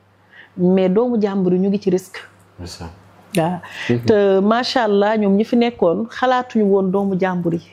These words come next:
Speaker 2: Mhm.
Speaker 1: Mais ñoom li ñuy xalaat mooy seen bëgg-bëgg.
Speaker 2: C'est ça.
Speaker 1: Te xam nga ki nga xam ne jël na doom rawale ko dëkk ak dëkk.
Speaker 2: Mhm.
Speaker 1: Kooku ragalul doomu jàmbur am problème.
Speaker 2: Dëgg la.
Speaker 1: Ndax moom sauvé na la mu moom
Speaker 2: Sauvé
Speaker 1: ba
Speaker 2: na
Speaker 1: pare.
Speaker 2: boppam, waaw, d'accord.
Speaker 1: Mu ngi noonu.
Speaker 2: Mhm.
Speaker 1: Moo taxit, euh, léemu rek ak sarax moo ñu ci mën a génne.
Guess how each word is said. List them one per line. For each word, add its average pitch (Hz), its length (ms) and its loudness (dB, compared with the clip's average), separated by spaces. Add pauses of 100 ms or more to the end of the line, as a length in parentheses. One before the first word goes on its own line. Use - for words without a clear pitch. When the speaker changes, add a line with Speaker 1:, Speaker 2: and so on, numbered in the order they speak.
Speaker 2:
Mhm. 113 260 -2 (340)
Speaker 1:
Mais 185 240 2
ñoom 196 200 2
li 220 80 2
ñuy 262 140 2
xalaat 233 300 -2
mooy 196 180 0
seen 190 240 0
bëgg-bëgg. 170 400 0 (560)
Speaker 2:
C'est - 160 -20
ça. - 60 -20 (360)
Speaker 1:
Te 202 80 -6
xam 233 220 2
nga 247 100 2
ki 269 120 -2
nga 311 100 2
xam 254 220 -2
ne 196 180 0 (440)
jël 247 240 2
na 254 120 0
doom 196 320 0
rawale 208 360 0
ko - 80 -2
dëkk 190 200 0
ak 214 100 0
dëkk. 165 220 -2 (140)
Speaker 2:
Mhm. 135 280 0 (480)
Speaker 1:
Kooku 208 320 0
ragalul 240 440 0 (120)
doomu 196 340 -2
jàmbur 185 300 -2
am 180 140 -4
problème. 190 360 -4
Speaker 2:
Dëgg 110 120 -4
la. 214 60 0 (120)
Speaker 1:
Ndax - 80 -4
moom 220 200 0
sauvé 277 280 0
na 220 80 -2
la 196 100 0
mu 185 100 -2
moom 185 80 -4
Speaker 2:
Sauvé 175 120 0
Speaker 1:
ba 208 80 0
Speaker 2:
na 202 100 -2
Speaker 1:
pare. 160 100 -4
Speaker 2:
boppam, 90 280 -8
waaw, 87 160 -8
d'accord. 87 380 -12 (240)
Speaker 1:
Mu 185 160 2
ngi 185 100 0
noonu. 170 340 -2
Speaker 2:
Mhm. 127 360 0
Speaker 1:
Moo 185 200 0
taxit, 226 440 -4
euh, 170 200 2
léemu 208 380 2
rek 214 180 -2
ak 196 120 -10
sarax 190 340 -6
moo 185 140 -2
ñu 185 120 0
ci 185 80 -8
mën 170 160 -2
a 170 80 -4
génne. 170 260 -4